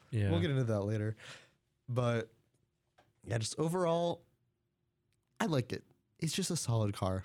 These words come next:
Speaker 2: I
Speaker 1: Yeah.
Speaker 2: think. It's beautiful. It's, again, a shame it's a middle of the pack car.
Speaker 1: Unfortunate, but it is what it is.
Speaker 2: There you go.
Speaker 1: Um, okay, so for my first podium spot, um,
Speaker 2: Are we on the top three?
Speaker 1: Yeah.
Speaker 2: Oh, yeah, we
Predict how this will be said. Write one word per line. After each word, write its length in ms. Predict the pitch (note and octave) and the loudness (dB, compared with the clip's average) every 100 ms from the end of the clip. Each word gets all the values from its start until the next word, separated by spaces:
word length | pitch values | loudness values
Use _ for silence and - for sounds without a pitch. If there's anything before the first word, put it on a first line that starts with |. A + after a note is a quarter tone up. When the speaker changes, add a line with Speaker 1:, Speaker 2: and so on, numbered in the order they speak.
| - | -6
Speaker 2:
I 60 | G#2+ | -4
Speaker 1:
Yeah. 100 | F#3 | -2
Speaker 2:
think. 260 | G2+ - - - - | -2 -6 -16 -14 -6
It's 160 | A#2 | -6
beautiful. 500 | - A2 G#2 G#2 G2+ - _ - | -4 -4 -2 -4 -4 -6 _ -2
It's, 360 | A#2+ A#2 - - A#2+ | 0 0 -6 -8 -4
again, 300 | G#2+ G2+ G2 | -2 -2 -2
a 80 | G#2 | -6
shame 380 | - G2+ G2+ | -4 -2 -2
it's 240 | G#2 G2+ G#2+ | -2 -4 -4
a 80 | G2+ | -2
middle 240 | G2+ G2 | -2 -2
of 80 | F#2+ | -4
the 60 | |
pack 380 | G2+ G#2 F#2+ - - - | -6 -6 -6 -8 -18 -14
car. 280 | - F#2+ G2+ - - C#3 - | -6 -4 -6 -8 -18 -18 -10
Speaker 1:
Unfortunate, 760 | B2 A2+ - A2 G2+ G#2+ G2 G2 | -6 -4 -2 -4 -4 -2 -2 -2
but 220 | G#2 F#2+ B2 A#2+ A#2 | -4 -4 -6 -8 -2
it 100 | G#2 | -2
is 180 | G2 | 0
what 100 | G2+ | -2
it 180 | G2 G2 | -4 -8
is. 180 | - - _ | -10 -18 _
Speaker 2:
There 100 | D3+ | -4
you 120 | E3 | -4
go. 1200 | G#2 F#2 F#2+ _ _ _ _ _ _ _ _ _ A#2+ | -4 -6 -10 _ _ _ _ _ _ _ _ _ -4
Speaker 1:
Um, 500 | A#2+ B2 B2 B2 B2+ | -2 -2 -2 -2 -4
okay, 380 | C3 B2+ A2 A2 | -4 0 2 2
so 260 | - A#2+ A2+ | 0 -2 -2
for 140 | B2+ | -2
my 140 | A#2+ A2+ | -2 -2
first 460 | - C#3 C3+ - | -2 -4 -4 -6
podium 440 | - B2 B2 G#2+ G2+ | -4 -2 0 2 0
spot, 480 | - - G2 G2 - _ _ _ _ _ | -2 -2 0 0 -4 _ _ _ _ _
um, 360 | G#2+ G2 F#2+ G2 | -2 0 0 2
Speaker 2:
Are 60 | C3 | 2
we 120 | E3 | 2
on 120 | A3 | -2
the 60 | D#4 | -4
top 180 | D#4+ | -6
three? 220 | D#4+ F#4+ F#4 - | -4 -6 -6 -4
Speaker 1:
Yeah. 200 | C#3 D#3 | 0 0
Speaker 2:
Oh, 60 | G#3+ | 0
yeah, 120 | E4 | 0
we 200 | C4 | 0